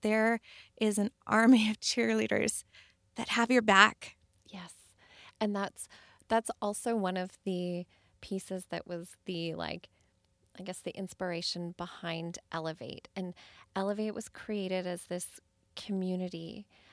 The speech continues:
Speaker 2: a way for us to come together to elevate ourselves,
Speaker 1: Mm-hmm.
Speaker 2: elevate one another, and elevate the community at large. And,
Speaker 1: Mm-hmm.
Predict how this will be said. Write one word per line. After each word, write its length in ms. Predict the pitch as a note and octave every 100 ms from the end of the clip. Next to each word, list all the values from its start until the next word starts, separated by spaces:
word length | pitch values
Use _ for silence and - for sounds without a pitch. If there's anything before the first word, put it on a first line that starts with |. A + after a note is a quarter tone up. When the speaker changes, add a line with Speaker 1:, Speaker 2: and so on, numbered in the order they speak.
| _
Speaker 2:
a 80 | G3
way 280 | F#3+ F3+ F3+
for 240 | - F#3+ -
us 200 | F#3 -
to 80 | G3
come 260 | - - F3+
together 480 | - F3 E3 - F3
to 280 | - F#3+ F3 -
elevate 360 | F3+ F3 F#3 F3+
ourselves, 680 | F3+ - E3+ D#3+ D#3 E3
Speaker 1:
Mm-hmm. 300 | G#3 F#3+ G#3
Speaker 2:
elevate 380 | F3 F3 F3 -
one 120 | F3
another, 480 | E3 D#3+ D#3+ D3 D3 -
and 120 | E3+ E3+
elevate 600 | E3 E3 D#3+ C#3+ - - _ _ _ -
the 80 | F3
community 500 | - - E3 E3 D#3+
at 120 | -
large. 400 | F3 E3+ D3+ D#3+ -
And, 300 | A3 F3 G#3
Speaker 1:
Mm-hmm. 160 | G#3+